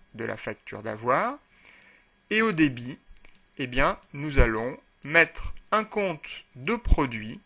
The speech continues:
Simplement, la réglementation comptable nous oblige à utiliser un compte spécifique pour enregistrer les réductions hors facture. Ce compte s'obtient en utilisant le compte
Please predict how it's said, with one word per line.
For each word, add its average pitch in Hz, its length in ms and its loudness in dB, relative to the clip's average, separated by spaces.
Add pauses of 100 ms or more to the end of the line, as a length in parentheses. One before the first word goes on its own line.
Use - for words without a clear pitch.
(800)
Simplement, 156 680 0
la 160 100 10
réglementation 165 800 0
comptable 120 680 0
nous 160 320 -6
oblige 165 540 -6 (220)
à 135 140 -2
utiliser 175 560 -6
un 151 140 -2
compte 131 360 -10 (140)
spécifique - 920 -6
pour 170 160 12
enregistrer 165 960 0 (120)
les 160 320 0
réductions 156 800 -4
hors - 200 -2
facture. 117 640 -8 (960)
Ce - 200 -6
compte 190 440 -2 (240)
s'obtient 156 640 -2 (600)
en 202 160 2
utilisant 185 560 -4
le 143 100 -2
compte 135 560 -8